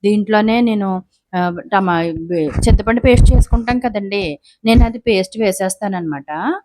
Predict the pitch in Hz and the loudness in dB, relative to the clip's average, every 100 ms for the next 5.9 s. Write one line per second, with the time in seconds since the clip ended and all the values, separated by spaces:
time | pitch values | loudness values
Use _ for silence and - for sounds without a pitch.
0 | _ 214 196 180 190 202 175 - - 196 | _ -6 -4 -4 -4 -2 -2 -2 -4 -6
1 | 165 - 165 156 202 262 220 170 165 170 | -6 -6 -12 -10 -6 -4 -4 -6 -8 -8
2 | - 320 285 320 202 175 - 175 147 - | -6 -4 -2 0 0 0 -2 -4 -4 -6
3 | 147 139 139 - - - 208 208 247 202 | -8 -6 -8 -14 -18 -8 -6 0 0 0
4 | 214 220 202 220 220 - 240 285 262 247 | 0 0 2 2 2 2 4 4 4 2
5 | 196 - - 196 202 202 196 233 403 | -2 -2 0 0 0 2 2 2 0